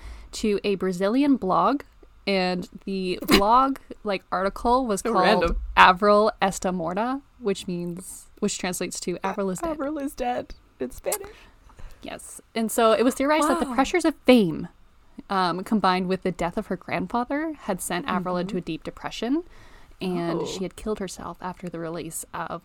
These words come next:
Speaker 1: Let Go.
Speaker 2: What? Oh my
Speaker 1: Yeah.
Speaker 2: God. I
Speaker 1: So
Speaker 2: didn't know that
Speaker 1: dark.
Speaker 2: that was the theory.
Speaker 1: Dark. I mean,
Speaker 2: I
Speaker 1: there's
Speaker 2: thought she
Speaker 1: some
Speaker 2: had
Speaker 1: fringe
Speaker 2: died of,
Speaker 1: theories
Speaker 2: like,
Speaker 1: where
Speaker 2: a
Speaker 1: people have,
Speaker 2: different
Speaker 1: like, alternate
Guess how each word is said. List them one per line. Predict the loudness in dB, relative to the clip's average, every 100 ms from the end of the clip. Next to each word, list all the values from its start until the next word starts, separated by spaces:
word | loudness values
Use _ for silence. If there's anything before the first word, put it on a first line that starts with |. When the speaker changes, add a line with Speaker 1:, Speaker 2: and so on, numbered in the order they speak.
| _
Speaker 1:
Let | -10 -10 -8
Go. | -6 -2 -4 -6 _ -20 -2
Speaker 2:
What? | 0 4 4 4 2 -8 2
Oh | 4 6 4
my | 4 4 8
Speaker 1:
Yeah. | 8 6
Speaker 2:
God. | 0 -4 _ -2 4
I |
Speaker 1:
So | 6
Speaker 2:
didn't | 8 8
know | 10
that |
Speaker 1:
dark. | 8 8
Speaker 2:
that |
was | 2
the | 2
theory. | -2 0 0 0 -2 -6 -20 -20 -20 -10 -2
Speaker 1:
Dark. | 4 4 4 -4 6
I | 8
mean, | 8 6
Speaker 2:
I |
Speaker 1:
there's | 4 6
Speaker 2:
thought | 6 6
she |
Speaker 1:
some |
Speaker 2:
had | 4
Speaker 1:
fringe | 6
Speaker 2:
died | 6
of, | 6
Speaker 1:
theories | 6 6
Speaker 2:
like, | 6
Speaker 1:
where | 4
Speaker 2:
a |
Speaker 1:
people | 2 2 4
have, | 4
Speaker 2:
different | 4
Speaker 1:
like, | 2 0 -2 -20 _ _ _ _ _ -6
alternate | -6 -4 -2 0 -2 -4